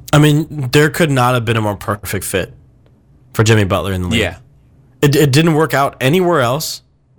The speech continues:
Speaker 1: And he was being blamed in Minnesota and in, and in Philly for being a bad teammate and for having a negative, bring-, bringing a negative culture in the locker room. But then you look and see, like, what he's doing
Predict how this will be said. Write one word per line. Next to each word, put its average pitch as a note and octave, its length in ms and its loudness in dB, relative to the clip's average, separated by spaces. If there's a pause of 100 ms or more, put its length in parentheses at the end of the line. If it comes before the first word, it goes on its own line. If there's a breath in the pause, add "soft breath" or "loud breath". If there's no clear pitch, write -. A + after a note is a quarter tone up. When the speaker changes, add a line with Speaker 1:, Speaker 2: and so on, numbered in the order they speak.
(800)
Speaker 1:
And A#2 300 2
he C3 200 0
was B2+ 220 0
being B2 440 0
blamed A2+ 400 0
in A2 200 -2
Minnesota A2 500 -2
and A#2+ 260 -4
in, G#2 320 -8 (400 soft breath)
and A2+ 100 2
in A2 100 2
Philly A2+ 360 0
for A2+ 180 -2
being G#2+ 200 0
a G#2 40 -2
bad G2 300 -2
teammate A2 500 -2
and G#2 220 -4
for G2 300 0
having G#2+ 300 0
a G2+ 40 -2
negative, G2+ 560 -2 (720 soft breath)
bring-, A2+ 260 2
bringing A#2+ 220 2
a - 20 0
negative A2 280 -2
culture G#2+ 320 -2
in A2+ 40 -2
the G2+ 60 -2
locker F#2+ 300 -2
room. C3+ 160 0
But B2+ 140 -2
then C#3+ 140 0
you E3+ 120 2
look F3 220 -2
and G3 140 -4
see, D#3 260 0
like, A2+ 300 -4
what A2+ 240 0
he's B2+ 240 -2
doing A#2 420 -2